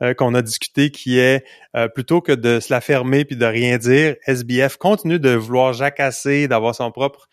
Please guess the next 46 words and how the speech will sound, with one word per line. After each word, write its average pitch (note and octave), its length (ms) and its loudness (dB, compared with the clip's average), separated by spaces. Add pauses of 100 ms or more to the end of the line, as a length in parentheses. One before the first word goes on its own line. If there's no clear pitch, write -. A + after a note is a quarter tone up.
(280)
Substack C#3+ 760 -2
et B2 80 -4
de, B2+ 180 -4
de B2+ 160 0
se B2+ 80 -2
défendre D#3 500 0
en C#3 100 0
public. C3+ 460 -4 (300)
Je - 80 -20
trouve E3 120 -2
ça A#3 80 0
intéressant F#3 460 0
parce F#3+ 140 -8
que - 80 -8
c'est, C3+ 300 -6
c'est, - 240 -10
c'est - 180 -6
vraiment, E3+ 320 0
tout F#3 140 0
le E3 40 0
monde A3+ 200 2
semble E3+ 260 -6
un C#3+ 80 -2
peu D#3+ 140 -6
médusé C3+ 580 -4
sur D3 160 -12
cette - 180 -10
approche-là C3 500 -8
parce C#3+ 180 -6
que C3 100 -2
c'est - 160 -4
vraiment E3+ 480 -2 (180)
extrêmement D3+ 640 -6
dangereux C3+ 800 -2 (520)
de, A#2 320 4
de A2 140 -2
faire C#3 320 -2
ce C3 160 -4
genre A#2+ 280 0
de, G#2+ 340 0
de, A2 120 -4
de, A2 240 -2
d'avoir A2+ 340 -2
ce C3+ 120 -4
genre A#2+ 180 -4
d'approche-là. A#2 520 -8